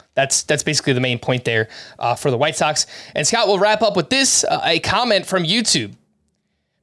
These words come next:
"Peeps equals pitch clock, pure garbage." <laughs>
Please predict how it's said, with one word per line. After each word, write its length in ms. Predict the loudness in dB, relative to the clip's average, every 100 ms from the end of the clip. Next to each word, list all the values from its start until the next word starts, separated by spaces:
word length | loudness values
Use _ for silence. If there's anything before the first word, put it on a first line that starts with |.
| -6
"Peeps 320 | -2 0 0
equals 320 | -2 0 0 0
pitch 340 | -2 -2 -2
clock, 480 | 0 0 0 -6 -20 _ _
pure 640 | -12 -2 2 4 4 2 0 _ _
garbage." 720 | 0 2 2 -2 -4 -6 -6 -8 -12 -14 -8
<laughs> 160 | -8